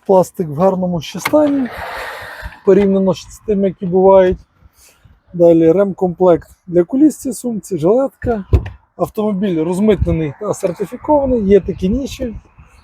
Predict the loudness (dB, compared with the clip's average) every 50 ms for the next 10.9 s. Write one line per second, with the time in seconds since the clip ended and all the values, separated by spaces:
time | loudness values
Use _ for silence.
0 | _ -20 -20 -18 -18 -20 -20 -20 -6 -2 -2 -2 -2 -6 _ _ _ -4 -2 0
1 | 2 4 4 4 4 2 0 -4 _ _ _ _ _ _ _ 0 2 4 6 6
2 | 4 4 2 0 -4 -6 -4 -4 -6 -8 -8 -8 -8 -6 -4 0 0 2 2 2
3 | 0 0 -2 -4 -8 _ _ _ _ _ _ _ -2 2 4 6 6 4 4 2
4 | 0 0 0 -2 2 4 4 4 2 0 -6 -10 -10 -10 -10 -8 -10 -10 -10 -8
5 | -6 -4 -2 -2 -4 -6 -8 -8 -4 -2 0 2 2 0 0 -6 -12 -12 -12 -16
6 | -20 -20 -18 -14 -14 -14 -12 -14 -14 -16 -16 -14 -10 -4 0 2 2 2 2 0
7 | -2 -4 -2 -4 -4 -4 -4 -6 -8 -6 -4 -4 -2 2 4 4 6 6 4 4
8 | 4 2 2 2 2 0 -2 0 2 4 4 6 6 6 4 4 2 -2 -6 -8
9 | -10 -16 -20 -20 -20 -20 -20 -20 -20 -20 _ _ _ _ _ _ _ _ -2 2
10 | 4 4 4 4 4 2 2 2 2 2 2 4 4 2 0 0 -2